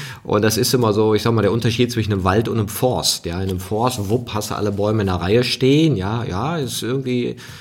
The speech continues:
scheint effizient, ja, auf kurze Sicht gesehen, aber knicken sie dann um, wenn der Wind reingeht und, und, und, ne? Und ein Wald sieht halt erstmal chaotisch aus, hat aber eine viel, viel größere Vielfalt.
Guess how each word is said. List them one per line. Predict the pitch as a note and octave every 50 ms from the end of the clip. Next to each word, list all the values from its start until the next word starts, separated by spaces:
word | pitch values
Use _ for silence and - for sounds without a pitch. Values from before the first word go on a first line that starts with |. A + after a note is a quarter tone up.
| - -
scheint | - - - A#2 C#3 E3+ G#3 F#3+
effizient, | - A2+ A2 - - A2+ A2 - - G2+ G2 G2+ C3+ E3 G3 G3 - - - G2+
ja, | F#2+ G2 - -
auf | - G#2 - -
kurze | - - D#3+ D#3+ - A#2 G#2+
Sicht | - G2+ G2 F#2+ - -
gesehen, | G#2+ F#2+ F2+ - B2+ A#2+ C3+ D#3 D3 D3 - B2+ - - - - - - - - _ -
aber | - G2+ G2+ G2+ G2 F#2+
knicken | F#2 F#2 - A2+ - - -
sie | G2 G2+ F#2+
dann | F#2 F2+ E2+
um, | F#2+ G#2+ G#2
wenn | G2+ G2+
der | G2 F#2+ F2+
Wind | G2 F#2+ G#2+ G#2+ -
reingeht | G2 F#2 G2 G2 F#2 F#2+ G2 F#2+
und, | - G2 G2 G2
und, | F#2 F2
und, | - G#2+ B2 D3 D3+ C#3+
ne? | - F#2+ G2+ A2+ A2+ A2
Und | - - G#2 G#2 G2 - -
ein | - F#2+
Wald | F2+ F2+ E2+ F2 A2 B2+ B2
sieht | - - A2+ A2+ A2+
halt | G#2+ G#2 -
erstmal | - F2+ F#2 - A2+ G#2 G2
chaotisch | - - G2 - A2+ C#3 E3+ - - F#2 - -
aus, | - E2+ E2+ F2+ A2 C3 - - - - - - - - - - - - -
hat | - - G#2+ A2+
aber | D3 A#2+ A#2+
eine | A2 G#2+ G2+
viel, | F#2 - - - - - D3+ C#3+ B2+
viel | - - B2+ A#2+ A2+ G#2+ G#2
größere | - - - G#2+ A2 G#2+ - A2+ A2+
Vielfalt. | - - F#3 A3 G#3 - - - - - -